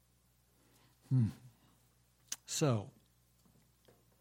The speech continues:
then Moses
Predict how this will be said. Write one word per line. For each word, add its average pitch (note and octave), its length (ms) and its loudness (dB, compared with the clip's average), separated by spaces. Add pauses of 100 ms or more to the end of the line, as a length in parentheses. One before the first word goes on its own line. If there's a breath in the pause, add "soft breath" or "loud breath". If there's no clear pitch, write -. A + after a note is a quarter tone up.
(2750 soft breath)
then D3+ 240 6
Moses D3+ 800 2